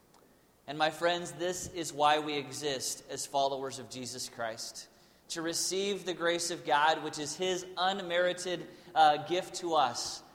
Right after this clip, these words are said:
a gift of mercy, of forgiveness, of love, sacrifice,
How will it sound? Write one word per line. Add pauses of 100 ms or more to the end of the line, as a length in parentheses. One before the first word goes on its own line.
(300)
a
gift
of
mercy,
of
forgiveness, (340)
of
love, (500)
sacrifice,